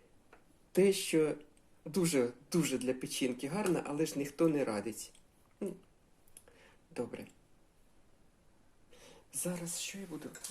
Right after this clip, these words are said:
Зараз за кадром буду ось це я ковтати.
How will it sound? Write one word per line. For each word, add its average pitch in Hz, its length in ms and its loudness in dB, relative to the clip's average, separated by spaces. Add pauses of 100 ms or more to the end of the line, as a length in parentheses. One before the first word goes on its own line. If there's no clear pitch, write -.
Зараз 180 440 0
за 165 100 4
кадром 160 480 -2
буду 160 320 0
ось 147 160 -4
це 135 320 0
я 131 200 -2 (420)
ковтати. 131 580 -6